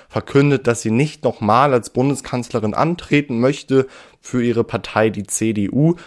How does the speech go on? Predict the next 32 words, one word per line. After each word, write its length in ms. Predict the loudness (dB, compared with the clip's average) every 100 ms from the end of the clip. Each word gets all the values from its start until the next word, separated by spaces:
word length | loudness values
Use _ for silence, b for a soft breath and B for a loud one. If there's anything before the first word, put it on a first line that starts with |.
| -2
Das 220 | -2 0
hatte 180 | -2 0
bestimmte 440 | -2 -4 -4 -4
Gründe 320 | -4 -2 0 2
selbstverständlich 720 | 2 0 -4 -2 -4 -6 -8
gehabt, 380 | -2 0 -2 -8 B B
aber 220 | -2 0
sie 100 | 2
hat 140 | 2 0
natürlich 340 | -2 -6 -4
auch 160 | -4 0
ganz 300 | 0 0 -2
klar 260 | 2 2
in 80 | 2
der 100 | 0
gesamten 520 | 0 0 -2 -2 -6
Zeit, 420 | -6 0 2 2
wo 140 | -2 -4
sie 100 | -4
Bundeskanzlerin 800 | -4 -4 -6 -10 -10 -10 -8 -4
war, 160 | -2
viel 220 | -2 2 2
Erfahrung 480 | 2 2 2 2
gesammelt, 540 | 0 2 2 4 2 0 B B 0
viel 180 | 0
Gutes 340 | 4 2 2 0
für 120 | 0
Deutschland 360 | 0 2 -2 -4
getan, 400 | -6 -2 0 2
aber 140 | 0
auch 140 | -2
manchmal 580 | -2 -4 -4 0 2 2